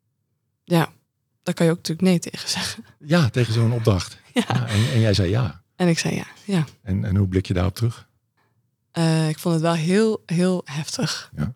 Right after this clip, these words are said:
Speaker 1: Ja, het raakte me wel heel erg. Ook omdat zij, ehm,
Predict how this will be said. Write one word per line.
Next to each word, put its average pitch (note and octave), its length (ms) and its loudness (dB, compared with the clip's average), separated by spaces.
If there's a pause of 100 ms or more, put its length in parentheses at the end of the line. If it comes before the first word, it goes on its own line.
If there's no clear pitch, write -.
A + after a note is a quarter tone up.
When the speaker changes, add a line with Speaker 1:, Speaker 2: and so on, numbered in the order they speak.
(100)
Speaker 1:
Ja, - 180 -4 (140)
het - 160 -16
raakte E3 300 -4
me D#3+ 60 0
wel D#3 100 2
heel D#3 220 2
erg. D#3 380 -4 (400)
Ook E3+ 180 -2
omdat D#3+ 300 0
zij, D#3+ 400 0 (680)
ehm, E3 520 2